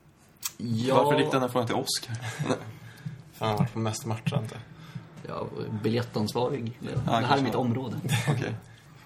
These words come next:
Speaker 3: Vi får ska briljera lite. Tyst nu.
Speaker 1: Ja. Eh, ja, alltså jag får den här frågan ganska ofta och brukar väl egentligen dela upp så här, vad ska man säga, en matchupplevelse i tre olika parametrar.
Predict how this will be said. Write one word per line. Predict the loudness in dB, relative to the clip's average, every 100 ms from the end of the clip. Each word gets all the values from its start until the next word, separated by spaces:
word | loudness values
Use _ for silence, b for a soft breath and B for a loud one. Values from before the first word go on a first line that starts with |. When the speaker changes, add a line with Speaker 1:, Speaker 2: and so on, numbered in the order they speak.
| -8
Speaker 3:
Vi | -4
får | -4
ska | -2 -2
briljera | -2 -2 -2
lite. | -4 -8
Tyst | -8 -6 -6
nu. | -10 -14 -18 -14
Speaker 1:
Ja. | -2 4 B B B B 2
Eh, | 6 8 8 6 4 6
ja, | 6 6 4
alltså | 4 6
jag | 6 6 4 0 0 0 0 -4 -6 -4 -4 -4 -4 -4 0
får | 4 4 4
den | 2 2
här | 2
frågan | 4 4 4 4
ganska | 4 4 2
ofta | 0 4 6
och | 6
brukar | 4 2 2 4
väl | 4
egentligen | 4 2 4 4 4 2 -4 -20 -20 -20 -20 -20 -20 -16 -12 -10 -10 -10
dela | -8 -6 2 4 6
upp | 6 4 0
så | 0 4
här, | 4
vad | 4 2
ska | 2
man |
säga, | 2 4
en | 4
matchupplevelse | 2 2 0 4 4 4 4 0
i |
tre | 2 2 4
olika | 4 2 0
parametrar. | 2 2 2 2 0 -2 0 -4